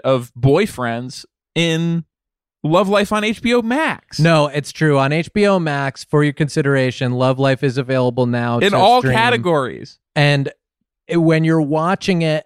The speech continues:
Speaker 2: and she's dating just left, right, and center every damn Happy Meal ass that's been kicked up and down Main Street by Jason Momoa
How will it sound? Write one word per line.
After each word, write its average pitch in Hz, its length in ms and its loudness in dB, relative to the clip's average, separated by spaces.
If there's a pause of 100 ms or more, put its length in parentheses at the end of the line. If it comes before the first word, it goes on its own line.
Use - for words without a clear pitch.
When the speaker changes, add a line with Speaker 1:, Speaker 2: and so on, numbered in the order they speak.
Speaker 2:
and 139 240 0
she's 139 240 -2
dating 147 600 -2
just 196 360 -2
left, 143 340 -2
right, 139 240 0
and 123 140 -6
center 120 520 0
every 123 360 -2
damn 117 360 -2
Happy 120 360 -4
Meal 113 300 -2
ass 113 400 -6
that's 113 240 -4
been 113 180 -4
kicked 127 300 -6
up 123 120 -4
and 110 120 -6
down 117 240 -2
Main 123 180 -4
Street 131 260 -6
by 120 180 -2
Jason 117 420 -4
Momoa 120 460 0